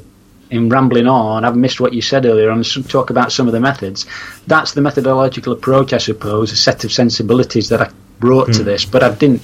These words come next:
Speaker 1: talk about the methods, you're right. Um, in a traditional ethnography, um, it, it,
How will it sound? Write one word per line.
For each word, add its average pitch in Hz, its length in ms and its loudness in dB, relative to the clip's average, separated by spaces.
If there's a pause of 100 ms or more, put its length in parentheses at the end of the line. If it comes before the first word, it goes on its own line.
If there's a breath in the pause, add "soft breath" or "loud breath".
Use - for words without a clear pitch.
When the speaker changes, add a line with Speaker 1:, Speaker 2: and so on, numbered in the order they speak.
(120)
Speaker 1:
talk 113 240 -2
about 104 260 0
the 107 60 -6
methods, 104 380 -4
you're 110 120 0
right. 117 360 2 (580 loud breath)
Um, 143 440 4 (920 loud breath)
in 151 100 2
a 151 60 4
traditional 165 420 2
ethnography, 139 1040 0
um, 123 380 0
it, 190 160 0
it, - 300 0